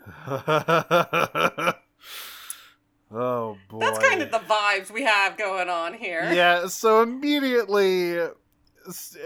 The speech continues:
Speaker 1: as Megatron and Starscream are walking to this cave, Starscream's like, "Um, wh-, why are we here,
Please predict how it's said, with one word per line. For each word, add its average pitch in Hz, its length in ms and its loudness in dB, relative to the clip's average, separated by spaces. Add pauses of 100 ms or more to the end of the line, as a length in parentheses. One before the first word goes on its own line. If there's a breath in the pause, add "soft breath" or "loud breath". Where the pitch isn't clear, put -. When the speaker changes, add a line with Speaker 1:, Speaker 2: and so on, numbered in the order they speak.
(200)
Speaker 1:
as 190 300 4
Megatron 180 520 2
and 160 100 -2
Starscream 156 400 0
are 143 100 0
walking 139 320 2
to 135 60 -8
this 131 140 -10
cave, 135 220 -2
Starscream's 147 720 -4
like, 131 240 -2
"Um, 143 1300 4 (1080)
wh-, 131 260 -4
why 143 340 6
are 190 160 4
we 190 200 -2
here, 208 640 -2